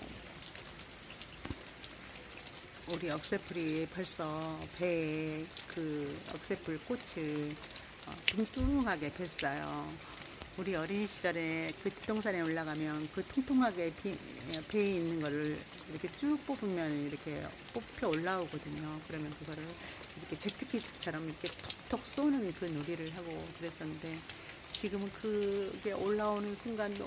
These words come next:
얼마나 아름답지만, 색이 그 꽃이 자줏-, 자줏빛으로 그게 올라와요. 자기 일자로 올라와가지고 좀 있으면 그게 쫙 펴지면서 마지막에 가을에는 하얗게 부서져가지고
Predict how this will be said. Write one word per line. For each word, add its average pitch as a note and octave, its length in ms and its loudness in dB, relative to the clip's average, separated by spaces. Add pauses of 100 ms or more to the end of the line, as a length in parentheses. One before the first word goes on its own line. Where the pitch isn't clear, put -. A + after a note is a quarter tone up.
얼마나 A#3+ 600 4
아름답지만, F3+ 840 -2
색이 B3 360 0 (200)
그 D#3+ 360 -2 (380)
꽃이 D4 140 2
자줏-, G#3 380 0 (340)
자줏빛으로 F3 1120 -2
그게 D#3 180 0
올라와요. D#3 480 -2 (560)
자기 F#3 160 -2
일자로 F3 360 0
올라와가지고 D3 800 -2
좀 G#3 180 2
있으면 D#3 420 0
그게 D#3+ 220 -2 (160)
쫙 A3 80 -2 (140)
펴지면서 G3+ 640 -2 (1300)
마지막에 D#3+ 520 2
가을에는 D3+ 640 -2 (380)
하얗게 F#3+ 500 0
부서져가지고 D#3+ 840 -4